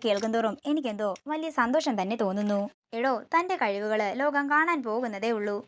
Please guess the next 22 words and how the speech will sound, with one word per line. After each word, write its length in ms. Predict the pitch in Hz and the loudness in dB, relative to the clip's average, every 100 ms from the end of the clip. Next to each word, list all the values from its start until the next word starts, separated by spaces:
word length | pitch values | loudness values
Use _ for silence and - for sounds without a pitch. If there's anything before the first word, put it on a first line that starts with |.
| _ | _
രാജ്യത്തെ 500 | 226 208 233 247 254 247 | -6 -2 2 6 6 6
ഒരു 120 | 311 330 | 0 2
പ്രധാന 400 | 240 196 196 254 | 4 6 4 8
ഗായിക 320 | 247 247 247 233 - 330 | 8 8 8 6 6 -2
ഈ 120 | 339 | -2
വീട്ടിലെ 300 | 262 208 220 | -2 -2 -4
ഒരു 100 | 220 | -4
മുറിയിൽ 320 | 220 190 233 | -6 -2 -2
ജീവിക്കുകയാണെന്നേ 840 | 233 196 202 220 254 254 277 214 349 | -2 -4 -4 2 4 6 4 2 -2
ഇവിടെയുള്ളവർ 480 | 359 320 214 226 | -2 2 2 2
പോലും 320 | 240 220 220 208 | 2 2 0 2
അറിയുന്നില്ലെന്ന്" 720 | 202 185 220 233 226 220 - | 2 2 2 2 4 2 2
അഖിൽ 240 | 196 196 220 | -2 0 2
പറയുമ്പോ 500 | 240 233 233 240 233 | 4 4 4 4 4
ശ്യാമ 300 | 320 320 330 | 4 2 4
പറയുകയാണ്, 800 | 240 180 196 214 202 196 202 311 | 2 2 0 0 0 -2 -6 -10
"എനിക്കങ്ങനെ 440 | 339 269 208 208 | -8 -6 -6 -6
അത്ര 180 | 185 262 | -2 2
വലിയ 240 | 240 214 | 2 2
പാട്ടുകാരിയൊന്നും 760 | 214 202 185 214 220 220 214 196 - | 2 4 4 2 2 2 0 -4 2
ആകണ്ട 340 | 285 294 202 | 4 4 4
സാർ. 260 | 190 196 185 | 2 0 -2